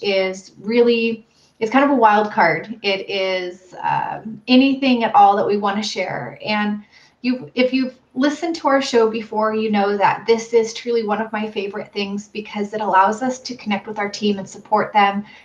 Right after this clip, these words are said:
when something fun and exciting is happening, but also, you know, for those challenges in life. And then, of course, with the Buffalo, we're always learning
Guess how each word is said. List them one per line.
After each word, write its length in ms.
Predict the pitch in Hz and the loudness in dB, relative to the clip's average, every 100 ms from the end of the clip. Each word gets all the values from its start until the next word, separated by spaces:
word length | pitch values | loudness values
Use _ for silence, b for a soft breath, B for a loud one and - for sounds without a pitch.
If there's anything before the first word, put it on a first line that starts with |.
| B | B
when 140 | 202 208 | -6 0
something 560 | 208 208 202 202 208 b b - | 0 0 -2 -4 -8 b b 2
fun 160 | 233 220 | 2 4
and 100 | 208 | 0
exciting 400 | - 214 214 208 | 2 2 4 2
is 80 | 208 | 2
happening, 600 | 208 190 214 208 202 202 | 2 2 2 0 0 -2
but 180 | 214 - | 2 6
also, 640 | 220 226 226 202 202 - _ _ _ _ _ _ | 6 6 2 2 0 -6 _ _ _ _ _ _
you 100 | 220 202 | -4 -2
know, 100 | 185 | -2
for 640 | - 214 208 208 208 208 B B | 0 2 4 4 2 -2 B B
those 200 | 240 247 | 2 4
challenges 840 | - 262 277 392 349 180 190 214 | 0 0 2 2 -2 -2 -2 -4
in 200 | - 214 | -4 -2
life. 400 | 202 180 196 247 254 | 0 0 0 0 0
And 180 | 220 220 | 0 2
then, 340 | 220 220 220 | 4 2 -2
of 140 | 226 | -6
course, 260 | - 226 220 | 0 0 0
with 140 | 220 | -4
the 80 | 202 | -2
Buffalo, 760 | 196 220 220 226 208 202 202 B B - | 2 2 4 4 6 6 2 B B 0
we're 100 | 220 | 6
always 340 | 277 277 247 | 6 6 4
learning 540 | 233 233 226 214 220 | 2 0 0 0 -2